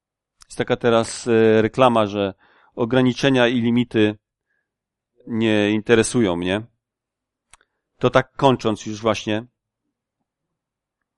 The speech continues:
Dlatego, że kiedy masz Ojca swojego, Boga,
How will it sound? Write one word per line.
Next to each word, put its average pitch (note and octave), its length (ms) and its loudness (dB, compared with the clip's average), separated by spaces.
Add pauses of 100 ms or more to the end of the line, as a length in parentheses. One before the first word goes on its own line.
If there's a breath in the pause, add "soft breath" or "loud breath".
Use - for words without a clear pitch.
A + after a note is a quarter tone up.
(1900)
Dlatego, D#3 420 4
że D3 340 4
kiedy D3 300 -2
masz C#3 500 -2 (1800)
Ojca D#3 360 2
swojego, G2+ 540 -4
Boga, A2+ 540 2